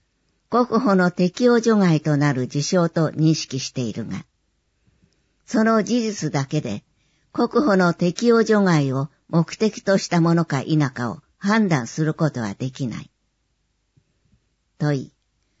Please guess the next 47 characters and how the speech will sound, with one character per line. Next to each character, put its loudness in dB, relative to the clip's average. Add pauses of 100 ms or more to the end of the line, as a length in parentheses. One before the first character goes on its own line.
(180)
応 2
納 4
負 -10
担、 -6 (300)
知 -14
っ -20
て 2
プ -2
ラ -6
ス -20 (440)
と 2
い 6
う 6
現 0
行 2
制 2
度 2
の -2
趣 0
旨 4
を 2
逸 -4
脱 0
す -8
る 0
脱 0
法 2
行 2
為 2
だ -8
と -8
し -10
て、 -14 (800)
維 -2
新 2
で 4
は 4
六 0
人 4
の 4
議 2
員 4
を 0
除 -4
名 0
し -14
た。 -14